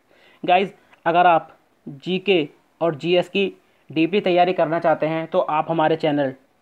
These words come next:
टॉप स्टडी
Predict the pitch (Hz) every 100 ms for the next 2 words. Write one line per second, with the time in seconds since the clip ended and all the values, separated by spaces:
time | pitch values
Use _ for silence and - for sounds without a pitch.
0 | _ _ - 151 160 165 - _ _ _
1 | _ _ _ _ _ - 151 - 151 151
2 | 170